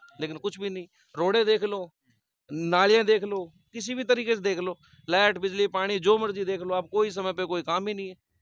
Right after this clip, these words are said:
रोडे सारी का आप खुद देखो, सारे के सारे टूटे पड़े, कोई गली, कोई मोहल्ला, कोई वार्ड, मेन रोड, जो मर्जी देख लो।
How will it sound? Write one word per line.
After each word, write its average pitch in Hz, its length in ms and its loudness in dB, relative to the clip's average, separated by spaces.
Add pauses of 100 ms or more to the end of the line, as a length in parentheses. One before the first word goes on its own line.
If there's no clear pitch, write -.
(360)
रोडे 190 260 0
सारी 175 200 -2
का 165 100 -4
आप 160 140 -4
खुद 175 160 -8
देखो, 170 320 -6 (380)
सारे 202 280 -2
के 175 60 -6
सारे 185 200 0
टूटे 180 240 -6
पड़े, 185 80 -8
कोई 214 320 6
गली, 202 240 4
कोई 208 220 6
मोहल्ला, 175 420 0 (400)
कोई 208 220 6
वार्ड, 185 380 0 (180)
मेन 185 320 0
रोड, 185 280 2
जो 185 240 4
मर्जी 180 280 0
देख 160 160 -2
लो। 165 160 -6